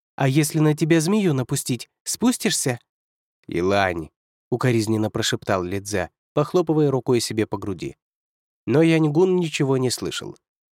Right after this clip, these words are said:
Он зажмурился и вцепился в лестницу крепче прежнего, потому что поднялся ветер и начал раскачивать и без того шаткую конструкцию. Лидзе пришлось перелезть прямо через него,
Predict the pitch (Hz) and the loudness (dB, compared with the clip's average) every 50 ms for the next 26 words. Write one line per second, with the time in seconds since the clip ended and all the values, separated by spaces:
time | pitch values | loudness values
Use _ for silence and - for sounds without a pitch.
0 | _ _ _ _ 131 156 156 135 127 139 131 113 117 139 147 143 139 131 - - | _ _ _ _ 2 2 2 4 2 2 0 0 0 0 2 2 0 -2 -2 -2
1 | 135 127 - - - - - - 127 117 - - 120 107 110 120 120 - - 117 | -4 -4 -4 -4 -8 -8 -4 -4 -4 -4 -2 -2 -4 -2 0 -2 -2 0 -2 -4
2 | 110 - - 117 - - 120 113 - - - 110 104 - 113 107 90 78 76 65 | -4 -4 -6 -8 -4 -2 -2 -2 -2 -4 -8 -6 -6 -4 -4 -4 -4 -4 -8 -10
3 | 65 64 - _ _ _ _ _ _ _ _ _ - - 170 175 196 185 - - | -10 -10 -14 _ _ _ _ _ _ _ _ _ -2 0 2 2 2 2 0 0
4 | 170 156 170 160 147 160 180 180 156 - - 147 143 180 180 - 170 160 156 - | 0 0 0 0 2 2 0 0 0 0 0 2 2 0 2 2 0 0 0 -2
5 | 156 151 160 180 190 185 - 175 175 165 165 151 - - 170 165 - 156 147 147 | 0 0 2 2 0 0 0 0 2 2 0 0 0 0 0 0 0 -2 -2 -2
6 | - 160 151 156 151 - - 170 165 147 127 - - 131 135 - - 135 131 127 | -2 0 -2 -2 -2 0 0 2 2 2 0 0 0 -2 -2 -2 -2 -2 -2 0
7 | - 123 117 113 - - - - - - - - - - _ _ _ _ _ _ | 0 -2 -4 -4 -4 -6 -8 -8 -8 -14 -14 -14 -14 -14 _ _ _ _ _ _
8 | _ _ _ _ _ _ _ _ _ - 107 139 151 147 214 208 - 190 180 - | _ _ _ _ _ _ _ _ _ 0 0 0 4 2 2 2 2 0 0 2
9 | - 196 190 - - 180 165 170 165 170 175 160 - - - - 151 165 165 156 | 2 0 0 2 0 2 2 2 4 2 0 0 -2 -8 -2 0 2 2 2 2
10 | 151 - 165 151 151 139 139 131 117 101 90 76 | 0 0 0 0 0 0 0 -2 0 -2 -4 -6